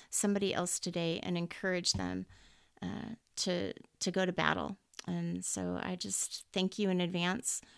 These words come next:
for what you're gonna do, Lord. And I just pray for everybody's heart who's listening, that it would, the, the eyes of, of, of the hearts would be opened, and, um, that eye-, eyes, ears, and minds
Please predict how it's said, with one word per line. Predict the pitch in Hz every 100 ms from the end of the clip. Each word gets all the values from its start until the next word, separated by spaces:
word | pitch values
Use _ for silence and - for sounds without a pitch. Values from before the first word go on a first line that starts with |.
| -
for | -
what | 175 95
you're |
gonna | 180 170
do, | 165 185
Lord. | 185
And | 180
I | 175
just | - -
pray | 180
for | - -
everybody's | - 180 180 185 180 180 - - - - - - -
heart | - 196 220 214
who's | 208 185
listening, | 190 190 - 220 226
that | 196
it | 180
would, | - 170 -
the, | 170 -
the | 175 156
eyes | 165 180 196 -
of, | 190 190 - - -
of, | 180 170 180 190 - - - - _ _ - -
of | 180 180 185
the | 185
hearts | 196 - -
would | 196
be | 202 -
opened, | 196 - 226 226 226 -
and, | - 180 - - 180 -
um, | 175 180 180 185 196 -
that | - -
eye-, | 180 180 -
eyes, | 180 180 185
ears, | - 190 180
and | 185 185
minds | 180 180 180 -